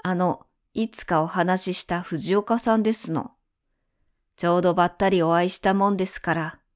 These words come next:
「ああ、そうでしたか。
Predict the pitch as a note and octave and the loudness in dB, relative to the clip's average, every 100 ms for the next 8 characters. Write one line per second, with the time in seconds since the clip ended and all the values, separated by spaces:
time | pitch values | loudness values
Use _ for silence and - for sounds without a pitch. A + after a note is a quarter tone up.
0 | _ _ _ _ _ _ _ _ _ _ | _ _ _ _ _ _ _ _ _ _
1 | _ _ - C3+ D3+ D#3+ C#3 - - F3 | _ _ -2 2 2 2 -2 -4 -4 -2
2 | F#3+ D#3 - C#3+ - A#2+ G#2+ - | 0 -2 -4 -6 -6 -6 -6 -10